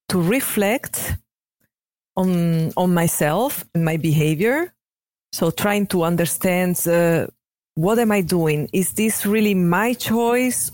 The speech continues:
or is it my trauma that is choosing for me? Wh-, who am I feeling? Am I feeling because of some internal pain?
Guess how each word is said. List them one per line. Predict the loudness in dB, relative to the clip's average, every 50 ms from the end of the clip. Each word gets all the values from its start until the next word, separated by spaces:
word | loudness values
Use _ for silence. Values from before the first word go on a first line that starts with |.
| -4
or | -2 0 2 2 2 2 0 0
is | -2 -2 0 0
it | -2 -2 -2
my | -2 -2 -2 -2
trauma | -4 -4 -2 0 0 2 2 2 0 0 0 0 0 -2 -4 -4 _
that | -6 -2 0
is | 0 -2 -2 -4 -6
choosing | -6 -10 -6 -2 0 0 2 2 2 0 0 -2 -4
for | -4 -4 -2 0 0 2 0
me? | 0 0 -2 -4 -4 -6 -8 _ _ _ _ _ _ _ _ _ _ _ _ _ _ _ _ _ _ _ _ _ _ _ _ _ _ _ _ _ _ _ _ _ _ _ _ _ _ -6 -6
Wh-, | -6 -6 _ -6 -4
who | -2 0 2 2
am | 2 2
I | 2 0 0
feeling? | -2 -2 -2 0 0 2 2 2 2 0 0 -2 -4 -6 -4
Am | -2 0 0
I | 0 0
feeling | 0 0 0 0 2 2 0 0 -2 -4 -6 _ _ _ _ _ _ _ _ -6 -4
because | -2 -2 -2 -2 0 0 0 2 0 0 -2 -4 -4
of | -2 -2 0 -2 -2 -4 -6 -10 -12 -16 _ _ _ -10
some | -10 -8 -6 -4 -4 -2 -2 -2
internal | -2 -2 -2 -2 0 0 0 0 -2 -2
pain? | -2 -2 0 0 2 2 0 0 -2 -4 -6